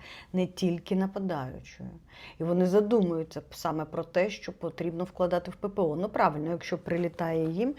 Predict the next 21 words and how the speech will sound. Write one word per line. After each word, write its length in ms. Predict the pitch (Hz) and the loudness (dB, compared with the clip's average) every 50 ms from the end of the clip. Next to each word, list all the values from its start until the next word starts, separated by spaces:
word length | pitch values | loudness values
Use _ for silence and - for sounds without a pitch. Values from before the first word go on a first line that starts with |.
| - - - - - - - | -8 -14 -14 -14 -14 -10 -10
оце 200 | 220 - - 190 | -6 0 2 2
у 80 | 185 | 4
мене 180 | 175 165 160 160 | 4 2 0 -2
карта 340 | - - 190 190 196 - 190 | -2 -2 -2 -2 -2 -4 -6
П 120 | - 185 | -8 -8
П 180 | - - 180 160 | -6 -2 0 0
О 260 | 147 139 143 170 254 320 - - - _ _ _ - - - - - - - - - - | 0 0 0 0 -2 -2 -4 -8 -20 _ _ _ -20 -20 -20 -20 -20 -20 -20 -14 -8 -6
і 60 | 170 | -4
двійка 400 | 151 170 180 196 190 196 - 190 | 0 4 4 4 4 6 4 4
мечів. 500 | 185 190 190 190 - - 143 135 - - - - _ _ _ - | 6 6 4 2 2 -2 -4 -4 -6 -14 -20 -20 _ _ _ 0
Але 340 | - 220 262 285 269 208 - - - - - | 4 6 8 8 8 6 4 2 -2 -10 -6
от 180 | - 165 180 - | -4 -4 -4 -2
тут 180 | - 320 262 - | 0 -2 0 0
двійка 360 | 208 214 285 285 269 - 226 | 2 2 2 2 4 2 2
мечів 400 | 226 220 220 220 - 370 370 240 | 2 2 0 0 0 0 2 2
говорить 380 | 196 196 196 247 277 247 233 | 2 2 4 4 2 2 2
ще 160 | - - 220 202 | -2 -4 -8 -8
про 480 | - - - - 208 196 196 214 196 | -8 -10 -10 -8 -6 -4 -2 -2 -2
певне 380 | 196 - 254 269 269 220 220 214 | 0 0 0 0 0 -2 -4 -6
самообмеження 1080 | 214 - 208 214 214 214 - - - 208 196 196 208 226 247 226 196 190 165 156 151 139 | -6 -6 -6 -4 -4 -4 -4 0 0 2 2 2 2 2 2 0 0 -2 -2 -2 -2 -4
Росії. 440 | 147 147 - - - 107 107 - | -4 -6 -8 -8 -10 -10 -10 -10